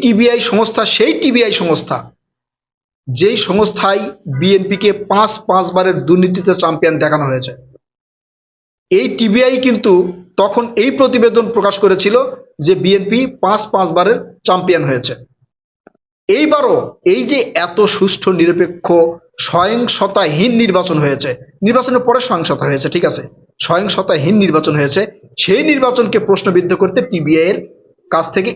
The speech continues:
এই প্রতিবেদনটা আমরা পেলাম। এখন বুঝতে পেরেছেন খেলা কোন লেভেলে চলতেছে, আরো ভবিষ্যতে কি হবে। বিভিন্ন মহল থেকে এই বিএনপি সরকারকে প্রশ্নবিদ্ধ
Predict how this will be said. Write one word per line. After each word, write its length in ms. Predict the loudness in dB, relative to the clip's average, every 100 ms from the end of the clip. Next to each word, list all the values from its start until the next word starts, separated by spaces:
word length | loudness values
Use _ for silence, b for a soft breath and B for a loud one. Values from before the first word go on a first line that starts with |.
| 0
এই 60 | 2
প্রতিবেদনটা 540 | 2 2 2 2 0 0 -2 -4
আমরা 180 | -2 0 -2
পেলাম। 220 | -4 -4 -10 _ -20 _ _ _ _ _ _ _ -6
এখন 220 | -2 -2 0
বুঝতে 200 | 0 2
পেরেছেন 320 | 0 0 0 -2 -4 -6
খেলা 200 | -2 -2 0
কোন 100 | 2 2
লেভেলে 240 | 2 0 0
চলতেছে, 360 | 0 0 0 -2 -6 -20 _ _ _ _
আরো 160 | -2 0 0
ভবিষ্যতে 440 | 0 0 0 0 -2 0
কি 80 | 0
হবে। 200 | 2 0 -2 -6 _ _ _ _ -10
বিভিন্ন 380 | -2 0 2 0 2
মহল 220 | 2 2 2
থেকে 220 | -2 2 2 2 0 0
এই 100 | 2 0 -4 -2
বিএনপি 320 | 0 0 0 -2
সরকারকে 420 | -2 0 -2 2 0 0 -8 _ 0
প্রশ্নবিদ্ধ 520 | 0 2 0 0 0